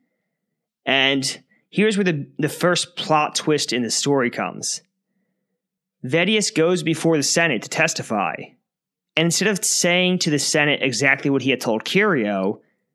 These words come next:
that he was going to kill Pompey and kill Caesar, instead he tells the Senate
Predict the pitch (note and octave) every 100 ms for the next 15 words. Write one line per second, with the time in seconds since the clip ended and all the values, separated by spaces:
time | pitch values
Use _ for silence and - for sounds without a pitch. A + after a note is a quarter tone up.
0 | _ _ _ _ C3+ C3+ F3 E3 D3 D3+
1 | D3 C#3 C#3 C3+ C3 A#2+ - _ _ -
2 | E3 D3+ - C#3 C#3 B2+ B2 A#2 - B2
3 | - F3 F#3 A#2 G#2+ G2 F#2 _ _ _
4 | _ - C#3+ C#3 D#3 D3+ G#3+ F#3+ E3+ D#3+
5 | C#3 C#3 D3+ C3 C3 -